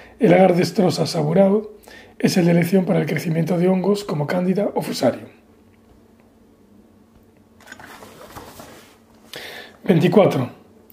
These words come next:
Foto. Se ve una córnea toda blanca de una lesión química, creo. Sí. Un trabajador de un restaurante de cincuenta años estaba mezclando productos de limpieza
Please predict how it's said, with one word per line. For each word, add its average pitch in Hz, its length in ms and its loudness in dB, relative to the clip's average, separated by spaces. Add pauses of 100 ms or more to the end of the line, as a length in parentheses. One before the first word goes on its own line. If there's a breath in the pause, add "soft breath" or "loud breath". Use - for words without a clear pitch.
(180)
Foto. 156 400 0 (580 soft breath)
Se - 220 -4
ve 165 120 2
una 160 440 2
córnea 165 320 2
toda 156 200 4
blanca 165 360 2
de 156 80 -4
una 151 100 -2
lesión 143 720 -4
química, 131 460 -6
creo. - 220 -14 (1500 soft breath)
Sí. - 260 -10 (220)
Un 240 100 6
trabajador 196 480 6
de 185 100 6
un 175 60 2
restaurante 196 640 4
de 185 160 2
cincuenta 156 420 -2
años 214 260 6
estaba 170 280 -2
mezclando 170 440 0
productos 165 460 0
de 151 80 -4
limpieza 185 580 2